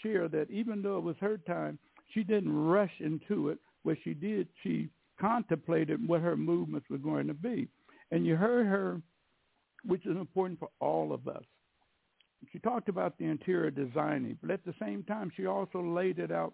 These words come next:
in terms of the economy,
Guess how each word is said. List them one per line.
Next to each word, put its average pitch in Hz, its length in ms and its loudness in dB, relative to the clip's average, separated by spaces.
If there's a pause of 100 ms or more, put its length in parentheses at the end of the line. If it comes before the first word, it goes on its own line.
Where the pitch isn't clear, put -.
in 156 120 -2
terms 160 380 0
of 143 240 0 (760)
the 147 360 6 (420)
economy, 160 680 2